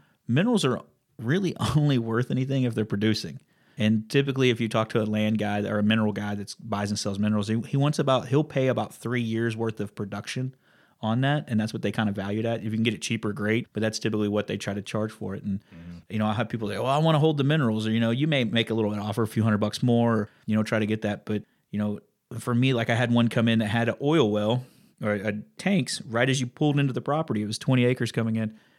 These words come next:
Speaker 1: and weren't getting any minerals with it. And I'm like, "Okay, well, let's think about this real quick." If I'm a client, 'cause they had Google Street View, rode in, if I drove into the property, and every time I'm seeing this oil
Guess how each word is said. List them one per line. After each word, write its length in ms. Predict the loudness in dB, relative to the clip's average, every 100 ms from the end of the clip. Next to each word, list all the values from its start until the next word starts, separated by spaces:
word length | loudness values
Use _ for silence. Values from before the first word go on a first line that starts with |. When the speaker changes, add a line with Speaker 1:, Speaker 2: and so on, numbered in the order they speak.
| _
Speaker 1:
and 400 | -2 0 2 0
weren't 300 | 0 0 2
getting 180 | 4 4
any 120 | 4
minerals 340 | 4 4 4 2
with 120 | 0
it. 40 |
And 80 | 2
I'm 80 | 2
like, 160 | 2 0
"Okay, 260 | 2 2
well, 120 | 4
let's 160 | 0 0
think 180 | 0 2
about 240 | 0 -2
this 160 | -6 -8
real 100 | -8
quick." 240 | -8 -10 _ _ -10
If 120 | -4
I'm 120 | -2 -2
a 40 |
client, 440 | -2 0 2 0 -4 _
'cause 80 | -2
they 60 | 0
had 140 | 2
Google 200 | 0 -2
Street 220 | -2 -2 0
View, 240 | 0 0 0
rode 240 | 0 2
in, 180 | 2 0
if 120 | -4
I 60 | -6
drove 380 | -2 2 2 2
into 180 | 0
the 80 | -2
property, 340 | 0 0 0 0
and 60 |
every 120 | 0 0
time 200 | 0 0
I'm 100 | 0
seeing 240 | 0 0
this 180 | 0 -4 -12 _ _ _ 0
oil 420 | 4 4 2